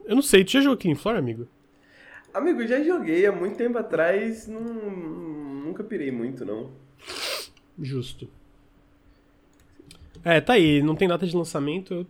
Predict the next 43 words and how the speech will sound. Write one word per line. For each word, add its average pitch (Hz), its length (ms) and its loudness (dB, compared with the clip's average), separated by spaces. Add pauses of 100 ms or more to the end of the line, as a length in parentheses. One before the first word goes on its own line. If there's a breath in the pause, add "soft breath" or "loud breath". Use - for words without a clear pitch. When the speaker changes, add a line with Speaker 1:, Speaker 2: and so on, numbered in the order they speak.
Speaker 1:
não, 214 260 -10
eu 208 60 -4
não 233 80 -2
sou 226 160 -4
muito 190 140 -4
fã 165 140 -4
de 156 100 -10
Killing 156 160 -6
Floor, 147 300 -6
mas 190 280 -12 (140)
tal, 165 180 -10 (300 soft breath)
jogo 240 220 6
co-op 233 260 4
sempre 226 260 4
é 208 40 0
bom, 123 260 -2
essa 127 120 -8
é 147 40 -6
a - 20 -2
minha 143 120 0
opinião, 139 360 -6
né? 113 100 -12 (340 soft breath)
Speaker 2:
Sou 226 120 -12
muito 214 200 -8
fã 185 260 -6
do, 170 280 -4
do 147 120 -12
C 170 220 -14
E 147 80 -4
O 143 100 -4
dessa 147 240 -8
empresa 139 400 -6
aí 131 100 -6
também 131 240 -10
não, 120 220 -4
então. 131 320 -12 (1200)
Speaker 1:
Uhum. 120 320 -10 (720 loud breath)
Ah, 240 160 4
ele 196 100 6
não 196 120 8
tá 220 140 6
mais, 165 260 4
né? 165 200 2